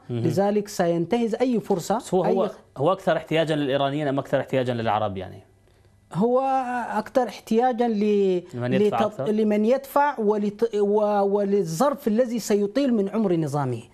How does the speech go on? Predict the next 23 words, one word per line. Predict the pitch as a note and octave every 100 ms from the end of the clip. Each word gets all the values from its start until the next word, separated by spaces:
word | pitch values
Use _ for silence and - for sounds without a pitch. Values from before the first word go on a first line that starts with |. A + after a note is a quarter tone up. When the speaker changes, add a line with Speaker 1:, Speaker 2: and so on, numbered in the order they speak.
| - - -
Speaker 2:
الآن | F#3+ B3 B3+
يرى | C4 C4 C#4 A#3
أن | A#3+
عمر | G#3+ G#3+ G#3
النظام | G3+ A#3+ A#3+
يمكن | C4+ B3+ B3
أن | G3+ G3+
يطول | G3+ G3+ C4+ D4 E4 E4 - -
بالدعم | F3 D#3+ C#4+ C#4+ G3 E3+ F3+ G#3+ G#3
العربي | F#3 - - G#3 F#3+ D#3+ F3
الذي | F3+ F#3+ G3 G3+
سيأتي | - F3+ G3 F3+ F#3
إليه، | F3+ E3+ G3 G3+ G#3+ A#3+ - - _ B2+
Speaker 1:
مم. | B2+
Speaker 2:
آه، | E3+ E3 D#3+
كان | - F3 E3+ E3+
أموال | E3+ F3 A3+ B3+ B3+ B3 A#3+
أو | E3+
طاقة | E3 - G#3+ A#3 - A#3
أو | F3+
بترول | - F3+ G#3 A3+ G#3+
أو | F3
كذا. | - D#3 B2+